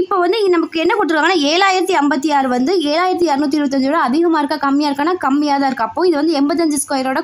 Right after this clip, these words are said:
கூட போகாது, எண்பத்தி கம்மியாக தான் போகும். அப்போ நமக்கு என்ன வரும் அப்படின்னா, இதை சால்வ் பண்ணா நமக்கு என்ன வரும் அப்படின்னா, எண்பத்தி நாலு அப்படின்ற ஆன்சர் வரும். So, கொஸ்டின் எழுதிக்குவோம். ரெண்டு by மூணு இன்டூ அஞ்சு by எட்டு இன்டூ இரநூத்தி எழுபத்தி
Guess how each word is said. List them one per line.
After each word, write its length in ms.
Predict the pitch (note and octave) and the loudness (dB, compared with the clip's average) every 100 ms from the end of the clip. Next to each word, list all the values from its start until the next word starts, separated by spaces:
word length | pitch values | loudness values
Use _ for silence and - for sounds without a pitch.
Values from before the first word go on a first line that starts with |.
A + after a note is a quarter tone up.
| - | -2
கூட 160 | D#4+ D4+ B3 | -2 -2 -2
போகாது, 360 | A3+ G#3+ A3+ C5 - - - - D4 | -2 -2 -2 -4 -8 -20 -16 -4 -2
எண்பத்தி 280 | D#4+ G#4 F#4 - - | 0 -2 -4 -6 -2
கம்மியாக 380 | D4+ F4+ F4+ F4 | 2 2 2 2
தான் 100 | C#4+ | 0
போகும். 140 | C#4+ B3 | 0 -2
அப்போ 160 | B3 D#4 | -2 -2
நமக்கு 240 | D#4 C#4 | 0 0
என்ன 120 | D4+ G4 | 0 0
வரும் 140 | E4 C#4 | 0 0
அப்படின்னா, 200 | C4 F#4+ | 0 0
இதை 100 | E4 - | 0 0
சால்வ் 260 | C#4 F4 F4+ | 0 0 0
பண்ணா 200 | D4 E4 | 0 0
நமக்கு 220 | D4+ C4 | 0 0
என்ன 100 | C#4+ D#4 | 0 0
வரும் 120 | C#4 | 0
அப்படின்னா, 220 | A#3 E4+ C#4+ C4 | 0 0 2 0
எண்பத்தி 300 | C#4 C#4 E4 C4+ | 0 0 0 0
நாலு 160 | C4 B3+ | 0 -2
அப்படின்ற 300 | A3 A#3+ A#3+ A#4+ - _ _ - B3+ | -2 -2 0 -2 -4 _ _ -2 0
ஆன்சர் 300 | C4+ C#4 A#3 | 0 0 0
வரும். 200 | A#3+ A#4+ - - _ _ - | 0 -2 -6 -20 _ _ -8
So, 60 | D#4+ | -4
கொஸ்டின் 320 | D#4+ F4+ E4+ | -2 0 0
எழுதிக்குவோம். 440 | D#4+ C#4+ C#4 C#4+ B4+ - _ _ _ _ _ _ _ _ _ _ _ _ _ _ _ B3 | 0 0 0 -2 -2 -8 _ _ _ _ _ _ _ _ _ _ _ _ _ _ _ -4
ரெண்டு 200 | C#4 E4 - | 0 0 0
by 100 | F4+ F#4 D4+ | 0 2 2
மூணு 240 | D4+ D#4 F4+ F#4+ | 2 2 2 0
இன்டூ 300 | D4 D4 E4+ G4 - C4+ | 2 0 0 -2 -2 -2
அஞ்சு 300 | D4 D4 E4+ C4 | 0 2 0 0
by 160 | C4 C#4 C#4 A3+ A#3+ | 0 0 -2 -4 -4
எட்டு 320 | A#3+ - D4+ A4+ - | -4 -6 -4 -4 -2
இன்டூ 260 | C#4+ D4 D4 D#4+ C4 | 0 0 2 2 0
இரநூத்தி 380 | B3 E4 E4+ F4+ D4+ | 0 0 0 0 0
எழுபத்தி 320 | C4+ C4+ D4 | 0 -2 -2